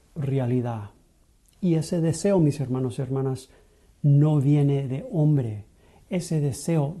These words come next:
viene de Dios. Yo no fui a la escuela bíblica para ser un predicador o un maestro. Yo fui a la escuela bíblica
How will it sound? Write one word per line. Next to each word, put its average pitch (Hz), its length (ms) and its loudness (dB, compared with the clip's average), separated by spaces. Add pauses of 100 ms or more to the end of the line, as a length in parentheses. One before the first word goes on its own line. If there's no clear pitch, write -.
(100)
viene 143 340 2
de 120 120 -6
Dios. 123 800 -4 (4000)
Yo 160 160 8
no 226 100 6
fui 208 640 4
a 156 80 -6
la 151 60 -2
escuela 165 380 -2
bíblica 139 540 0 (1040)
para 139 220 2
ser 147 280 4
un 170 220 0
predicador 139 840 2
o 165 60 0
un 139 180 4
maestro. 127 680 -2 (1400)
Yo 151 120 6
fui 185 200 4
a 170 60 4
la 160 80 2
escuela 135 320 -2
bíblica 160 580 4